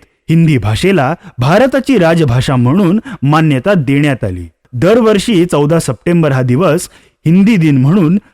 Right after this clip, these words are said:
साजरा केला जातो. नमस्कार मंडळी, ऐकाव ऐका मराठी पॉडकास्टमध्ये तुमचे मनःपूर्वक स्वागत आहे. हिंदी ही केवळ एक संवादाची भाषा नाही, तर ती आपल्या संस्कृतीची शान आहे,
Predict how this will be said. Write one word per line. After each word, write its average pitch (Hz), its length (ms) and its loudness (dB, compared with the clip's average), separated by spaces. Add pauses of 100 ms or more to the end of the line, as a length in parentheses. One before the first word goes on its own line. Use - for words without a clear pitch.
(140)
साजरा 170 300 2
केला 123 280 -2
जातो. 104 420 -6 (380)
नमस्कार 147 460 0
मंडळी, 101 380 -2 (720)
ऐकाव 180 380 2
ऐका 214 240 2
मराठी 160 340 0
पॉडकास्टमध्ये 147 720 -2
तुमचे 139 360 -2
मनःपूर्वक 131 680 0
स्वागत 143 460 -2
आहे. 98 200 -4 (760)
हिंदी 196 260 4
ही 208 200 2
केवळ 220 300 2
एक 233 80 0
संवादाची 220 640 0
भाषा 196 300 2
नाही, 190 240 0 (300)
तर 147 100 0
ती 175 400 0 (300)
आपल्या 214 280 0
संस्कृतीची 190 760 0
शान 165 400 0
आहे, 98 300 -8